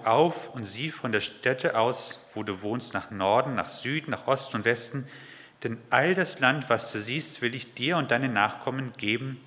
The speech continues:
für alle Zeit." Abraham war in diesem Moment,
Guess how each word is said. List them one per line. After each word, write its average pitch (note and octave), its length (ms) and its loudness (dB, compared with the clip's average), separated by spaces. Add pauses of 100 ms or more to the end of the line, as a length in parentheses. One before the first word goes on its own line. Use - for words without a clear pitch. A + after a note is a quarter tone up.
für D3 480 -6
alle B2 240 -4
Zeit." - 500 -8 (1700)
Abraham C3 480 0
war A#2+ 80 0
in G#2+ 80 -6
diesem E3+ 220 -4
Moment, C#3 460 -2